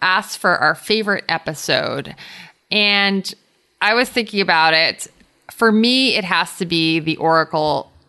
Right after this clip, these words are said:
checks. You know, C-, Shelby does a lot of amazing work on the show, including the sound effects, but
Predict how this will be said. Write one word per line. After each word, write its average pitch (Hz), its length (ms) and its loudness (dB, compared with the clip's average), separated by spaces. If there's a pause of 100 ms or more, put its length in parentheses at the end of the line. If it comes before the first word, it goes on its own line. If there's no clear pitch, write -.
checks. - 640 -8 (160)
You 180 140 -6
know, 147 280 0 (460)
C-, 190 220 -8
Shelby 196 360 0
does 185 160 0
a 185 60 -2
lot 170 240 2
of 175 80 0 (460)
amazing 180 400 0
work 170 240 0
on 175 120 0
the 170 80 -4
show, 185 520 2 (340)
including 180 400 -4
the 170 80 -6
sound 151 320 -4
effects, 214 560 -2
but - 320 0